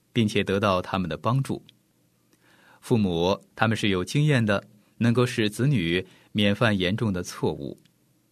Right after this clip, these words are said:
但是做父母的也应当慎重而善意的来去行使权柄。在保护儿女免受灾祸之时，也要使儿女从错误当中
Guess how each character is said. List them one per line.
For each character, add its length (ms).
但 140
是 180
做 180
父 280
母 200
的 220
也 140
应 180
当 160
慎 380
重 300
而 160
善 340
意 160
的 220
来 140
去 240
行 240
使 220
权 240
柄。 200
在 340
保 160
护 160
儿 140
女 260
免 180
受 200
灾 260
祸 180
之 180
时， 400
也 120
要 160
使 180
儿 140
女 260
从 220
错 240
误 120
当 200
中 240